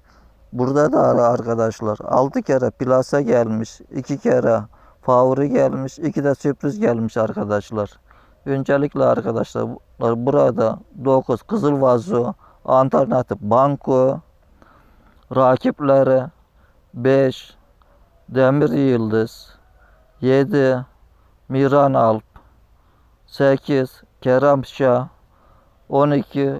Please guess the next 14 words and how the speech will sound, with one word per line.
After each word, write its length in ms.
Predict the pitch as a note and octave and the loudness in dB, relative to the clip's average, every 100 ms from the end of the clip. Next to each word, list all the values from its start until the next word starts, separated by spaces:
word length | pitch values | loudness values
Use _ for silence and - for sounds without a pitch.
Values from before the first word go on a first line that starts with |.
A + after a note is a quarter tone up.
| - | -4
Özgürhan, 720 | D3 C#3 C3 D3+ B2+ A2 G#2 - - - _ _ _ _ _ - B2 | 0 0 0 0 2 2 0 -4 -18 -20 _ _ _ _ _ -14 -2
dokuz 640 | C#3+ C#3+ C#3 C3 C#3 _ _ _ _ - | 0 0 0 -2 -4 _ _ _ _ -2
alternatif 640 | B2 C3 D3 C#3 A#3+ - - | 0 0 -2 -2 -4 -4 -4
ba-, 240 | C#3+ D3 B2+ | -4 -2 0
Banko 580 | B2+ C#3 - B2 G#2+ G2+ - _ _ - | 0 0 -2 -2 -2 -4 -16 _ _ -6
arkadaşlar. 800 | A#2+ A2 A2 G#2+ - G#2+ G2 _ _ _ _ _ _ _ _ _ _ _ _ _ _ _ _ _ _ _ _ _ _ _ _ _ - | -4 -2 -4 -4 -4 -6 -6 _ _ _ _ _ _ _ _ _ _ _ _ _ _ _ _ _ _ _ _ _ _ _ _ _ -4
Yedinci 520 | A#2 A2+ C#3+ C#3+ F3 | -2 0 0 0 0
koşu, 560 | D3+ C3+ A2+ - G#2+ E3 _ _ _ _ _ _ _ _ - | 2 2 0 -2 -4 -4 _ _ _ _ _ _ _ _ -6
üç 260 | B2+ - | -6 0
yaşlı 360 | C#3 C3 C3+ C3+ | 0 0 -2 -2
İngiliz 560 | C3+ B2+ G#2+ G#2 A2 | 0 -2 -4 -4 -4
şartlı, 680 | - C3 C#3 - A2 A2+ B2+ - _ - | -2 0 0 -2 -4 -4 -6 -12 _ -20
üç 480 | B2+ C#3 C#3 A#2 A#2+ A#2 | -4 0 0 -2 -6 -2
dişi, 440 | C3+ - G#3 A#2 | -2 -2 -4 -4